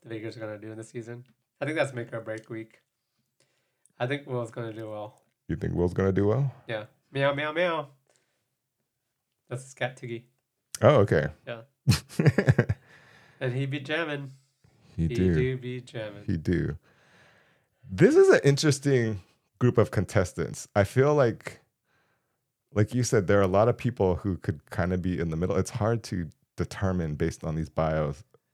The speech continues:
Speaker 1: Yeah, y-
Speaker 2: who is gonna be.
Speaker 1: maybe they, like, they came up with these bios, like, after the season, and they tried to, like, put everybody on the same level playing field.
Speaker 2: Like, equal them out a little bit.
Speaker 1: Although when we read the bios for last season,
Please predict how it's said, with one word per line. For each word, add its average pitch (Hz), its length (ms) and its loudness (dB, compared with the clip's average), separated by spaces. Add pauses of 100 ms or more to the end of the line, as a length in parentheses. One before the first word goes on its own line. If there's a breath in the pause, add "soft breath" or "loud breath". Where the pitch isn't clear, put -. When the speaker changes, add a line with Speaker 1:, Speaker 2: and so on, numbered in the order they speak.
(140)
Speaker 1:
Yeah, 147 340 -2
y- - 80 -10
Speaker 2:
who 90 280 -2
is 76 100 -4
gonna 78 240 -4
be. 73 240 -6
Speaker 1:
maybe 240 300 -2
they, 165 340 -4 (260)
like, 131 280 -4 (1400)
they 135 140 -2
came 143 200 -4
up 139 160 -8
with 131 100 -6
these 117 120 -6
bios, 117 380 -4
like, 110 140 -10
after 107 340 -10
the 131 100 -8
season, 135 400 -10
and 139 100 -18
they 113 80 -12
tried 117 220 -8
to, 131 80 -18
like, 107 280 -16 (640)
put 127 160 -6
everybody 120 420 -8
on 113 80 -10
the 110 60 -12
same 110 300 -14
level 107 240 -12
playing 113 320 -12
field. 135 240 -10 (300)
Speaker 2:
Like, 85 260 -2
equal 90 260 0
them 80 160 0
out 80 120 0
a 85 40 -2
little 92 200 -2
bit. 98 260 0
Speaker 1:
Although 196 280 -2
when 196 140 2
we 202 80 -4
read 208 180 0
the 175 60 -4
bios 143 340 0
for 135 140 -8
last 127 240 -2
season, 110 400 -10